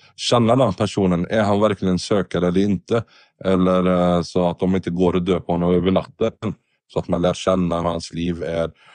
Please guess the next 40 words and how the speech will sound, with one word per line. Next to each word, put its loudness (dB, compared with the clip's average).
Har 2
han 4
verkligen 2
gått -2
ifrån 0
sin -2
religion, 2
oavsett 0
vad 0
han 0
hade 0
för -6
religion, 0
nekat 0
den 0
och -2
kommit 2
till -4
kristendomen? -2
Så 2
man 2
borde 2
lära 2
känna 2
och 0
ha 4
en 2
relation 2
med 4
den 0
personen -4
lite -6
grann -2
innan. -4
Inte -8
bara 2
döpa -2
dem -4
så. -10
Så 2